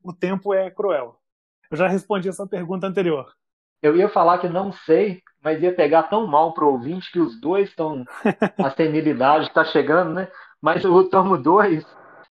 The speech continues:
Speaker 2: é, é em que eu falei sobre como que isso vai, vai influenciar na arte. Essa necessidade de superação do tempo pela aparência,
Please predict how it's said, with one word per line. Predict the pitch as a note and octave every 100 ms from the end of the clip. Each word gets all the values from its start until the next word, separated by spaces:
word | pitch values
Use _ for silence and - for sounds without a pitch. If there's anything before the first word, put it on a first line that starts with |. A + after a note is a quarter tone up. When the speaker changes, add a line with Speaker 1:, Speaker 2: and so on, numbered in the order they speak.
| -
Speaker 2:
é, | D#3 D#3 D#3+ D#3 D3+ -
é | D#3+
em | D#3
que | F#3+
eu |
falei | F#3 F3+ D#3 F3+ F3
sobre | F3+ F3+
como | F3+ F#3+ G3
que | F#3+ F3
isso | F3+ F3
vai, | E3 E3+ E3+ C#3+ _ _ _ -
vai | C3 D3+
influenciar | D#3+ - E3 E3 D#3
na | F3+
arte. | F#3+ D3 - - C#3+ _ _ _ _ _ -
Essa | C3+ C#3 D#3 D3 C#3+ C#3
necessidade | D3 D#3 E3 D#3 B2 D#3 F3+ D3
de |
superação | D3+ C#3+ D#3+ D3 C3 - C3+
do | C3+
tempo | C3+ C3 C3 -
pela | C3+ C3
aparência, | C3 C#3 A#2+ C#3+ G3 G3 A3